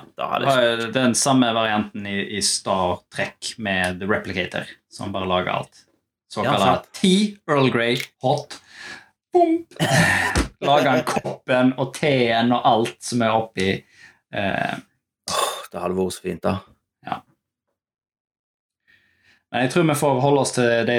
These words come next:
Speaker 2: drømmene, eh, enn så lenge. Tviler på det blir virkelighet.
Speaker 1: Jeg, jeg drømmer litt om en sånn som printer med sjokolade. Det finnes allerede. Jeg er veldig glad i
Speaker 2: Da,
Speaker 1: sjokolade.
Speaker 2: da hørtes ikke feil ut.
Speaker 1: Nei.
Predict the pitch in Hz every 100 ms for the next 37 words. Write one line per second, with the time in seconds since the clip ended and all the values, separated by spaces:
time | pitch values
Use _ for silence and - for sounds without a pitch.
0 | 117 117 117 110 98 98 98 107 98 95
1 | 92 92 92 - 90 90 - - - 101
2 | 95 104 98 95 98 - _ _ 113 110
3 | 95 98 95 92 95 - 87 90 - -
4 | _ _ _ _ _ 87 - 87 87 85
5 | 87 82 82 - 92 85 82 82 - -
6 | 85 85 85 - - - 87 87 - -
7 | _ _ _ _ _ - 90 - - -
8 | - - _ _ _ _ - 90 82 80
9 | 80 - _ _ _ _ _ _ - -
10 | _ _ _ _ _ _ _ 57 73 71
11 | 80 - 101 92 - - 92 90 87 87
12 | - 87 90 - 85 85 - - _ _
13 | _ - - - - 98